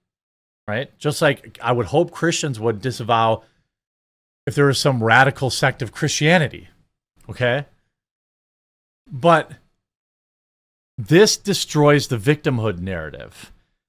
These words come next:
That's the issue, is that the woke left, who wouldn't have any idea, wouldn't have any idea what to do if they were airdropped into Palestine. They want everyone to believe that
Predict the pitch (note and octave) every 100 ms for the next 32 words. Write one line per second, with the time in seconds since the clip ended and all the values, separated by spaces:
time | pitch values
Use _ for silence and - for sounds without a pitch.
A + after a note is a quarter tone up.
0 | _ - G#2 E3 F3+ - E3 A2+ B2 -
1 | - - - - _ _ _ _ _ _
2 | D3 A#2+ C#3 B2 B2 _ _ _ - B2
3 | B2+ A2+ F#3+ C#4 D#3+ C3+ F#2 G#2 - _
4 | - D#3 C#3 B2 - _ _ _ _ -
5 | C3 G#3+ G#3+ C#3+ - D3 G3 F3+ C#3 G2
6 | A#2+ B2+ F2 - _ _ _ _ _ _
7 | _ _ _ _ _ _ _ _ - D#3+
8 | E3+ D3 - D#3+ G3+ G3+ D3+ B2+ G2 D3+
9 | F3+ D3+ F2+ - _ _ _ _ _ -
10 | D3 C#3+ A2+ A#2+ A2 G2+ C3+ A#2 A2 B2+
11 | C3 A#2+ A#2+ G#2 A2+ G2+ F#2 G2+ F#2 -
12 | E2+ E2+ - _ _ _ _ _ _ _
13 | _ _ - A2+ C3+ A3 C4 E3 D#3+ C#3
14 | C3+ C#3 C3 B2+ A#2 G2 B2+ C#3 A2+ G#2
15 | G2